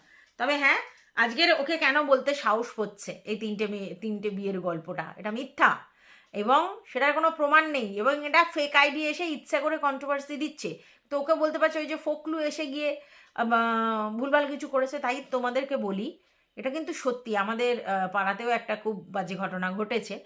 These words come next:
তো সেই জায়গা থেকে বলছি যে তোমার লাইফ পার্টনার চুজ করাটা না খুব, খুব, খুব ইম্পর্টেন্ট তোমার লাইফে।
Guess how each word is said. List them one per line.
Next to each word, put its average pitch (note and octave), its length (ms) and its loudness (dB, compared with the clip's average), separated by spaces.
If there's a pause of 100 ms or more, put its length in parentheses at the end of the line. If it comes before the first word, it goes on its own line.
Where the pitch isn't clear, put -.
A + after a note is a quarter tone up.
(380)
তো - 80 -12
সেই C#4+ 240 -2
জায়গা D#4+ 240 4
থেকে D#4+ 200 -2
বলছি A3+ 400 -4 (140)
যে A#3 240 -8
তোমার C#4 380 0 (400)
লাইফ B3+ 300 2
পার্টনার G4 420 -4 (200)
চুজ C#4+ 260 -10
করাটা D4+ 420 0
না G#4 100 -6 (220)
খুব, F4+ 160 0 (260)
খুব, E4 180 -6 (240)
খুব F4+ 260 -2 (260)
ইম্পর্টেন্ট B3+ 680 -2
তোমার F3+ 220 -4
লাইফে। D3 380 -6